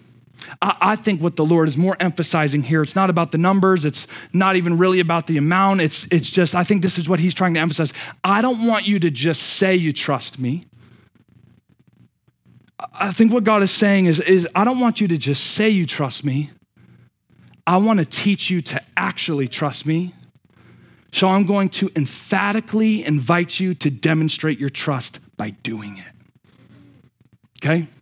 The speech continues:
Bring your tithe to the storehouse.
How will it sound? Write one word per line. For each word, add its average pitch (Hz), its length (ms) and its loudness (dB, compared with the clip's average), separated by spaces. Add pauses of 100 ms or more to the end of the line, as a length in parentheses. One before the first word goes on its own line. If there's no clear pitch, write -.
(1160)
Bring 226 640 2
your 175 220 2
tithe 190 640 0 (380)
to 180 100 0
the 151 100 0
storehouse. 117 800 -6